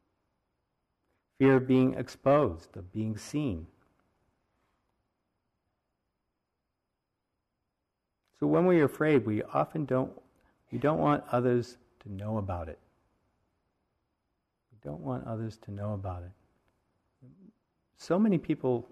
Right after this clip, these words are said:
arrive at the interviews. This is an interesting condition because this kind of condition on a retreat tends to provoke a lot of fear. And I've had several people come in and say,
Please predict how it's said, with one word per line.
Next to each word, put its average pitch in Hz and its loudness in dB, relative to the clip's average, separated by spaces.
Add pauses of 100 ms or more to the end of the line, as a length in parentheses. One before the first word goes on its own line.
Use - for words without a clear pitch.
arrive 113 2
at 104 -8
the 101 -6 (680)
interviews. 98 -2 (180)
This 123 -16
is 127 -12
an 120 0
interesting 113 0
condition 98 -4
because 98 -12 (440)
this 131 2
kind 135 2
of 123 -2
condition 113 -2 (140)
on 113 -2
a 107 -2
retreat 104 -2 (420)
tends 139 2
to - -4
provoke 104 -4
a 98 -4
lot 101 -4
of 95 -10
fear. 120 -8 (880)
And 131 -8
I've 156 -8
had - -10
several 160 2
people 98 -6 (320)
come 110 -2
in 110 -2
and 101 -6
say, 95 -6